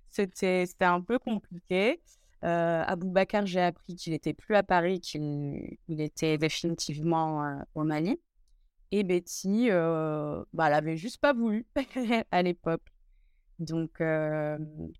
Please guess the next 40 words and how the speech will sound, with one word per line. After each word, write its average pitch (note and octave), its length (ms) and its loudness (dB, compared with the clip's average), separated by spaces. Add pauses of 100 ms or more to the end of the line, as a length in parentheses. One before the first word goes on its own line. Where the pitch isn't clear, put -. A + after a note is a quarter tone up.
(640)
donc F3+ 240 -2
j'étais G3+ 240 0
assez G#3 240 4
déterminée, G#3 760 2
donc C#4 160 2
je F3 100 -6
les F3 160 -2
ai E3+ 60 -2
pas B3+ 180 2
lâchés, G#3 500 2
on A3 120 2
va F3 140 2
dire, F3 300 0
les G3 160 2
deux. E3+ 300 0 (220)
<laughs> G3+ 400 -2 (360)
J'allais F#3 280 6
aux F#3 100 4
expositions F#3 800 -2
de F#3 60 -2
Betty, F3+ 560 -2
je F3 100 -4
lui D#3+ 40 -2
disais : « F3 180 0
Et A#3+ 40 2
cette F4 160 0
fois, E4+ 160 0
si E4+ 140 0
tu D4 140 -2
veux C#4+ 140 2
bien, C#4+ 280 2
et E4 100 0
cette C#4+ 160 -2
fois, D4+ 140 -2
si C#4+ 160 -4
tu - 160 -6
veux A#3 140 4
bien. » A3 200 2 (520)
Non, F3 320 4 (160)
mais, E3+ 500 -2